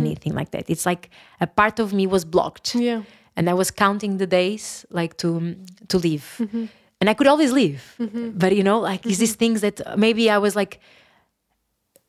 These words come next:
Speaker 1: quit-, uh, quitting is,
Speaker 2: Quitting,
Speaker 1: quitting
Speaker 2: uh-huh.
Speaker 1: is
Speaker 2: It's for quitters,
Speaker 1: it's not acce-,
Speaker 2: and I'm
Speaker 1: exa-,
Speaker 2: not a quitter.
Speaker 1: exactly.
Speaker 2: <laughs>
Speaker 1: It's not acceptable, acceptable.
Speaker 2: Uh-huh.
Speaker 1: Um, and can you repeat the question?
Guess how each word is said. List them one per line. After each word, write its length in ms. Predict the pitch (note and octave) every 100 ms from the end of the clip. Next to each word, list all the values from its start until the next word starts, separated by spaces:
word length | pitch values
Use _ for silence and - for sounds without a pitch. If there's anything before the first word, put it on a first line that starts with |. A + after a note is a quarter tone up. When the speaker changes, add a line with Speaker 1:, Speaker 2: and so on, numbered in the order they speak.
| -
Speaker 1:
quit-, 260 | - B3+ G#3+
uh, 200 | G3+ F#3+
quitting 420 | - A#3+ G3 F#3+
is, 260 | F#3+ F#3+ E3+
Speaker 2:
Quitting, 420 | B3 A#3+ A#3 A3
Speaker 1:
quitting 280 | - G#3+ G#3+
Speaker 2:
uh-huh. 100 | G3+
Speaker 1:
is 360 | F#3+ - - - - G#3+ - - - _
Speaker 2:
It's 200 | B3+ A#3
for 160 | - B3
quitters, 320 | A#3+ B3+ A#3
Speaker 1:
it's 40 | G#3+
not 100 | A3
acce-, 260 | A3 -
Speaker 2:
and 100 | A3
I'm 100 | A#3 A#3
Speaker 1:
exa-, 40 |
Speaker 2:
not 160 | A#3 A3+
a 60 |
quitter. 200 | A3+ -
Speaker 1:
exactly. 420 | A#3+ - G#3+ D#4+ F3 F#4+
Speaker 2:
<laughs> 120 | -
Speaker 1:
It's 100 | F#3+
not 120 | A3+
acceptable, 420 | G#3+ F#3+ - D#3+ F3+
acceptable. 500 | - D#3+ - D#3+ E3
Speaker 2:
Uh-huh. 320 | A#3 A#3 A#3 A3+ - -
Speaker 1:
Um, 580 | F#3+ F#3 F#3 F#3 F#3 - -
and 480 | G3 G3+ G3+ G3+ F#3 - - - _ _ _ _ _ _ _ _ _ _ _ - -
can 140 | - F#3+
you 60 |
repeat 220 | F#3 F3+
the 80 | E3+
question? 420 | - E3 - F#3